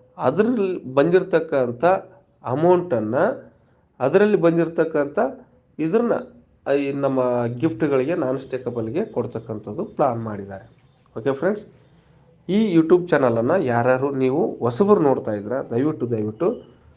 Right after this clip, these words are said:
ಸಬ್ಸ್ಕ್ರೈಬ್ ಮಾಡ್ಕೊಳ್ಳಿ. ಪಕ್ಕದಲ್ಲಿರ್ತಕ್ಕಂಥ ಬೆಲ್ ಐಕಾನ್ ಆಲ್ ಅಂತ ಮಾಡಿ. ಹಾಗೆ ಹೊಸಬರಾಗಿದ್ದರೆ ನೀವು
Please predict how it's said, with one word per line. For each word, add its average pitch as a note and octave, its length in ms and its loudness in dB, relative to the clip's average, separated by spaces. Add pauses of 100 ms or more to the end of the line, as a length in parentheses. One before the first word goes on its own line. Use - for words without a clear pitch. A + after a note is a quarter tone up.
(260)
ಸಬ್ಸ್ಕ್ರೈಬ್ D#3+ 440 4
ಮಾಡ್ಕೊಳ್ಳಿ. A#2+ 380 2
ಪಕ್ಕದಲ್ಲಿರ್ತಕ್ಕಂಥ C3 960 2 (560)
ಬೆಲ್ C3 260 4
ಐಕಾನ್ A#2 340 2
ಆಲ್ B2 200 0
ಅಂತ B2+ 180 0
ಮಾಡಿ. B2+ 420 0 (540)
ಹಾಗೆ A2+ 280 -4 (640)
ಹೊಸಬರಾಗಿದ್ದರೆ A#2+ 920 0 (1120)
ನೀವು A2+ 540 2